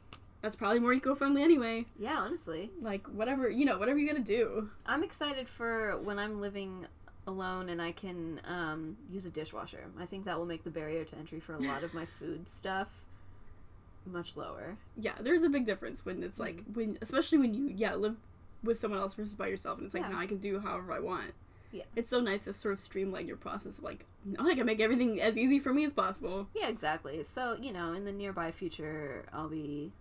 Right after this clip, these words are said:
Speaker 2: living on my own. And it'll be nice, too, because then I can have a whole,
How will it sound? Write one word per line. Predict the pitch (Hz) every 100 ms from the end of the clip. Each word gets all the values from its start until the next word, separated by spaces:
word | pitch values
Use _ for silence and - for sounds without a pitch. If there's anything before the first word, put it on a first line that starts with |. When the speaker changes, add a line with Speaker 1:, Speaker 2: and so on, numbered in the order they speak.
| -
Speaker 2:
living | 208 175 165
on |
my | 165 165
own. | 165 -
And | 262
it'll | 285 285
be | 277
nice, | 254 240
too, | - 233
because | 220 202
then | 196
I | 190
can | 196
have | 196 185
a |
whole, | 175 - 175 175 175